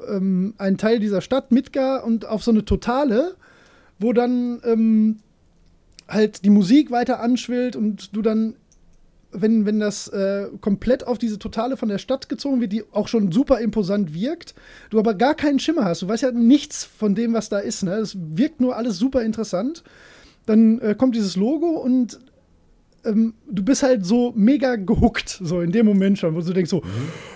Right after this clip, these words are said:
Speaker 1: "Geil, ne? Da hab ich schon voll Bock drauf." Und dann geht's ja nahtlos,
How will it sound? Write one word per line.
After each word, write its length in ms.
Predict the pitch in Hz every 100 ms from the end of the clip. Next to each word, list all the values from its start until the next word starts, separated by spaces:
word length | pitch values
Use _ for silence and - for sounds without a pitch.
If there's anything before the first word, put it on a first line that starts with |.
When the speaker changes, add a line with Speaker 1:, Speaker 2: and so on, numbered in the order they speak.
| -
Speaker 1:
"Geil, 360 | - 127 156 160
ne? 80 | 208 226
Da 160 | 214
hab 60 | 208
ich 120 | 214
schon 220 | 247 220 -
voll 240 | - 269
Bock 180 | 190 262
drauf." 380 | - 156 269 -
Und 340 | 233 233 226 208
dann 180 | 220 240
geht's 220 | 262 -
ja 100 | 247
nahtlos, 840 | 220 233 339 - 285 339 359 -